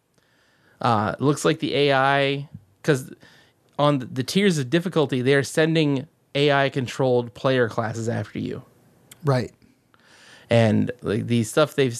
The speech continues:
Speaker 1: they, they've leaked to the internet or t-, to YouTube has been very, like, "This is kind of fucking cool looking."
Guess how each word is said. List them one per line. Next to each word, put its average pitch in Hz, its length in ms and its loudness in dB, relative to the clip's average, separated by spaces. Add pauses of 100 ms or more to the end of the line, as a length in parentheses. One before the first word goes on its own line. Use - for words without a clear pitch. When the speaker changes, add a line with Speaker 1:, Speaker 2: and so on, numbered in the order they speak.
Speaker 1:
they, 135 140 0
they've 117 400 -2
leaked 127 300 -2
to 127 60 -4
the 123 120 2
internet 139 380 4
or 117 140 2
t-, - 180 -12
to - 140 -4
YouTube 127 420 0
has 123 180 0
been 123 240 4
very, 123 380 6
like, 113 400 0 (720)
"This 123 260 0
is 185 120 -2
kind 143 240 2
of 127 60 -2
fucking 123 340 0
cool 151 220 2
looking." 120 340 -8